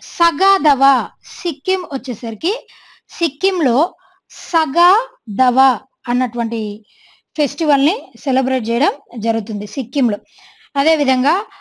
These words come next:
లాయ్ హరోబా, లాయ్ హరోబా అన్నటువంటి ఫెస్టివల్, ఆ, ఎక్కడ సెలబ్రేట్ చేస్తారు అని అంటే త్రిపురలో సెలబ్రేట్ చేయడం జరుగుతుంది. These are different, different festivals celebrated in several other north eastern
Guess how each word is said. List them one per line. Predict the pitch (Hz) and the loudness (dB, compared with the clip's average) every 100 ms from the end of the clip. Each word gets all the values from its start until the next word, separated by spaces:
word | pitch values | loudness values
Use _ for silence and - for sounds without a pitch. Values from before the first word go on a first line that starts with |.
| - - | -14 -4
లాయ్ | 285 285 294 320 392 440 | 0 4 4 4 4 2
హరోబా, | 294 311 294 294 262 294 294 240 190 - - - - | 2 2 4 4 4 4 4 2 -4 -16 -20 -16 -4
లాయ్ | 247 254 349 | 0 2 2
హరోబా | 302 302 294 262 | 2 4 4 4
అన్నటువంటి | 285 262 240 247 247 | 2 0 -2 -4 -4
ఫెస్టివల్, | 254 - 302 359 453 - - - - - | -6 -4 0 0 -2 -10 -20 -20 -14 -2
ఆ, | |
ఎక్కడ | 262 262 339 | -2 0 -2
సెలబ్రేట్ | 302 294 254 262 233 | 0 0 0 -2 -2
చేస్తారు | 214 254 233 | 0 2 2
అని | 226 | 0
అంటే | 233 349 523 - - _ - | 0 0 0 -2 -20 _ -4
త్రిపురలో | 302 311 311 403 330 269 240 330 554 - - _ | 0 0 2 2 4 4 4 2 2 -8 -20 _
సెలబ్రేట్ | - 240 247 247 233 | -6 -2 0 0 -2
చేయడం | 233 294 403 | 0 0 -2
జరుగుతుంది. | 240 214 214 208 220 _ - - | -6 -6 -8 -10 -12 _ -20 -10
These | 277 320 302 | -2 0 2
are | 403 494 - | 0 -2 -4
different, | 302 392 415 | -4 -2 -2
different | 339 359 339 | -2 -2 -2
festivals | 311 359 359 | -2 -2 -2
celebrated | 302 277 285 277 339 349 - 339 | 0 0 0 2 0 0 -4 -2
in | 453 587 _ _ _ _ _ _ _ - | -2 -4 _ _ _ _ _ _ _ -2
several | 320 294 330 - 294 | 0 2 0 0 -2
other | 285 453 523 240 247 | 0 -2 -2 -2 2
north | 269 294 302 | 2 2 -2
eastern | 269 - 311 | -4 -2 -2